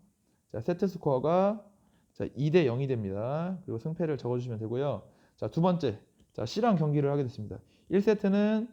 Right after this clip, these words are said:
자, 십일 점 선취기 때문에 십일 대 오로 선생님이 이겼고요. 자, 이 세트도 십일 점 선취기 때문에, 자, 어, 십-, 십일 점에 먼저 도-, 도달한 C가 이겼습니다. 자, 그러면은 승부가 일 대 일이기 때문에 삼 세트까지 해야죠.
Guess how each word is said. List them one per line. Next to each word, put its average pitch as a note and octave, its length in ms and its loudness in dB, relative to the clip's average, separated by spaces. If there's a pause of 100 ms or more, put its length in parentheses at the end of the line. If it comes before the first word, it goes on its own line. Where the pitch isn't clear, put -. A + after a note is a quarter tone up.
(260)
자, A#2 160 -2
십일 F#3+ 220 0
점 E3 180 -2
선취기 E3+ 320 0
때문에 C#3+ 400 -4
십일 F#3 320 -4
대 C#3 80 0
오로 E3 580 2 (220)
선생님이 D#3+ 320 -2
이겼고요. C#3+ 580 -2 (800)
자, - 80 -4
이 A2+ 80 0
세트도 D3+ 520 0
십일 F3 260 -2
점 D3+ 160 -4
선취기 D#3 340 -4
때문에, D3+ 580 -2 (840)
자, F2 360 -6 (1080)
어, G#2 220 -4
십-, E3 260 -6
십일 G3 300 0
점에 D#3+ 160 0
먼저 A#2+ 180 0
도-, A#2 300 -2
도달한 D3 580 0
C가 F#3+ 300 0
이겼습니다. G2 580 -6 (400)
자, C3+ 160 0
그러면은 F3 400 2
승부가 F#3 500 4
일 G#3+ 220 0
대 G3 100 4
일이기 G3 280 0
때문에 D3 460 -2
삼 A3 180 -2
세트까지 G#3 500 0
해야죠. C#3+ 320 0